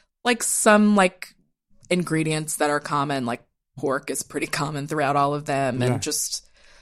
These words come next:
Speaker 1: there would be, there would be at least two curries on that.
Speaker 2: Oh, really?
Speaker 1: <laughs> Yeah.
Speaker 2: Besides the fast food, though, in Oklahoma City, was there any other food there? Like
Speaker 1: Oh, there's great, I,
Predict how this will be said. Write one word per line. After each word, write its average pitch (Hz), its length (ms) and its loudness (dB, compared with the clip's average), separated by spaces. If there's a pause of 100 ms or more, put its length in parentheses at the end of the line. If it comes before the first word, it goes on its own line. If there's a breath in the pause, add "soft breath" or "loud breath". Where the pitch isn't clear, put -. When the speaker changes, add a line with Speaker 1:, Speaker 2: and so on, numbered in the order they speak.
(140)
Speaker 1:
there 160 140 -2
would 151 80 -6
be, 147 260 0
there 196 200 2
would 185 140 2
be 160 160 2
at 127 160 0
least 139 280 -6
two 139 160 -4
curries - 520 -6
on 160 120 2
that. - 380 -14 (100)
Speaker 2:
Oh, 131 200 10
really? 127 280 10
Speaker 1:
<laughs> 196 100 -2
Yeah. 147 200 4
Speaker 2:
Besides 226 500 4
the 156 380 6 (180)
fast 131 340 2
food, 156 200 4
though, 120 240 8
in 113 240 -2
Oklahoma 123 440 2
City, 120 360 0
was 110 180 2
there 117 140 6
any 117 320 2
other 113 260 6
food 110 320 0
there? 123 240 4
Like 104 260 0
Speaker 1:
Oh, 226 140 8
there's 180 220 2
great, 190 480 2
I, 220 300 2